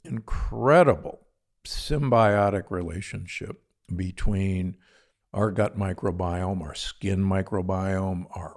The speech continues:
oral microbiome, and everything that happens to us. We now know that they control our immune system. They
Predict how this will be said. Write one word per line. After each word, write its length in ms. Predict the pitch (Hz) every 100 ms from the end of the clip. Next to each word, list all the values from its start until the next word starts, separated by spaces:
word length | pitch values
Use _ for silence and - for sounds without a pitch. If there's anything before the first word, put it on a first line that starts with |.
| -
oral 440 | 101 101 107 104
microbiome, 1120 | 104 98 98 - 104 92 95 95 95 92 92 - - - - _ -
and 380 | 104 104 98 98 _
everything 540 | - 160 160 139 120 104
that 160 | 95 - - - -
happens 580 | 104 - 104 82 - -
to 280 | - -
us. 340 | - - - - - - - - _ _ -
We 160 | 101
now 280 | 107 113 113
know 300 | 110 107 104
that 360 | 95 82 - 90
they 280 | 98 98 107
control 1300 | - 95 92 - - 104 92 85 90 107 95 - - 98
our 160 | 95
immune 340 | 90 85 85 98
system. 580 | - 107 - 180 254 - _ - - _
They 500 | 90 95 101 98 98